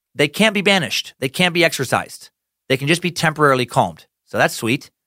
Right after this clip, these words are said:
Uh, they run on desire alone. This can be anything from telling a loved one that they miss them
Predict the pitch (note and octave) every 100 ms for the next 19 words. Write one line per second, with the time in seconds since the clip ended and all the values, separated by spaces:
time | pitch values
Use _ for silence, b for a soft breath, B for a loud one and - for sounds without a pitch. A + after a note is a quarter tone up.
0 | _ _ _ _ _ - A#2 A#2 A2+ A#2+
1 | C#3 F#3 D3+ B2 A2+ C#3+ F#3 G3+ F3+ C#3+
2 | A2+ C3+ D#3 - D#3 D3+ D#3+ D#3+ B2+ A2+
3 | D3 C#3 A2+ C#3+ D3+ D#3+ C#3 - F#2+ A#2+
4 | D#3 E3 D#3 D#3